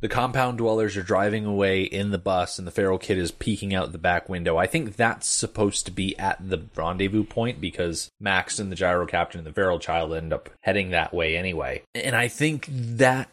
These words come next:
final shot, that final departing shot of the feral child looking at Max through that back window, that's the only reason that we still have that dialogue in the background that's still audible.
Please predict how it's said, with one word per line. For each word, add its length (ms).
final 640
shot, 480
that 220
final 340
departing 560
shot 320
of 140
the 80
feral 320
child 340
looking 480
at 300
Max 420
through 140
that 240
back 280
window, 520
that's 360
the 200
only 260
reason 460
that 180
we 100
still 340
have 320
that 200
dialogue 580
in 100
the 60
background 560
that's 200
still 260
audible. 540